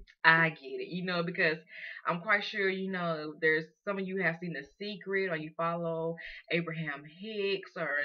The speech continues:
Louise Hay, and they all be speaking about, you know, holding thoughts and, you know, visualization, but so many people believe that that stuff doesn't work, but I'm a firm believer that it does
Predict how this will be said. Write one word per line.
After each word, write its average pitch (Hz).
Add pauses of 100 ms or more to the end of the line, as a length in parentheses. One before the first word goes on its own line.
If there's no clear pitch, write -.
Louise 160 (220)
Hay, 208
and 180
they 185
all 233
be 208 (120)
speaking 254
about, 180
you 196
know, 165 (1000)
holding 220
thoughts 214
and, 170
you 190
know, 175
visualization, 190
but 196
so 254
many 247
people 254
believe 226
that 190
that 165
stuff 175
doesn't 156
work, 185 (100)
but 160 (180)
I'm 185
a 185
firm 175
believer 170
that 147
it 139
does 160